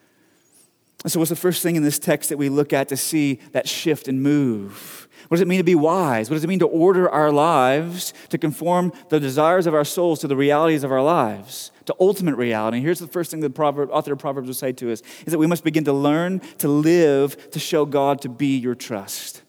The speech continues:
You must learn to live to show God to be your trust. As opposed to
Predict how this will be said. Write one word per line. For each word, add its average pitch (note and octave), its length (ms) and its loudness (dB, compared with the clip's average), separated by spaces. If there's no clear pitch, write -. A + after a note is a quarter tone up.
You E3 80 -2
must C#3 140 -2
learn D3 400 2
to F3 100 -2
live C#3+ 840 4
to D#3+ 80 -8
show D#3+ 320 -2
God C#3 380 0
to C#3+ 80 -8
be C3 140 -2
your C3 200 0
trust. - 720 -14
As C#3+ 100 -2
opposed D#3+ 320 2
to D#3 120 0